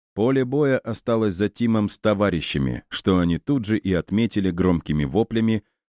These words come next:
после чего пришлось срочно валить, поскольку дракой заинтересовались жители соседних домов. А там и до полиции было недалеко, тем более что участковый жил в этом же селе. Короче, палево, как ни посмотри. Так что победители дружной толпой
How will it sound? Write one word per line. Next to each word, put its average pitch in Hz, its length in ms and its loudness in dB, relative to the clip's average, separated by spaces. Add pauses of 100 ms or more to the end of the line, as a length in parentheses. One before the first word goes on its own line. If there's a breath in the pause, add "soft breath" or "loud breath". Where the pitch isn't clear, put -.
после 135 300 2
чего 107 280 0
пришлось 87 460 0
срочно 85 460 0
валить, 80 420 0 (100)
поскольку 101 440 0
дракой 95 300 0
заинтересовались 87 840 0
жители 82 440 0
соседних 73 500 -2
домов. 71 400 0 (520)
А 90 160 0
там 170 260 0
и - 20 0
до 175 100 -2
полиции 147 500 0
было 104 200 0
недалеко, 80 640 0 (160)
тем 104 180 -2
более 90 220 0
что 87 160 -4
участковый 85 760 0
жил 104 300 0
в 80 140 -4
этом 82 280 0
же 78 120 -2
селе. 87 440 0 (480)
Короче, 135 480 0 (120)
палево, 78 480 0 (140)
как 87 240 0
ни 80 100 4
посмотри. 69 640 -4 (540)
Так 180 200 2
что 120 120 -2
победители 101 580 0
дружной 80 440 0
толпой 120 500 0